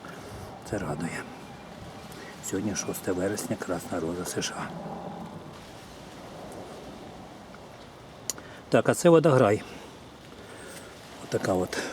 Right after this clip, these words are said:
красива гроночка. Я вже пробував знизу. Тут накрите було, все одно достали. Пробував знизу,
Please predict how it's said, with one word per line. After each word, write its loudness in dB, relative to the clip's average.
красива 2
гроночка. 4
Я 8
вже 10
пробував 6
знизу. 6
Тут 4
накрите 4
було, 4
все 2
одно 8
достали. 0
Пробував 10
знизу, 8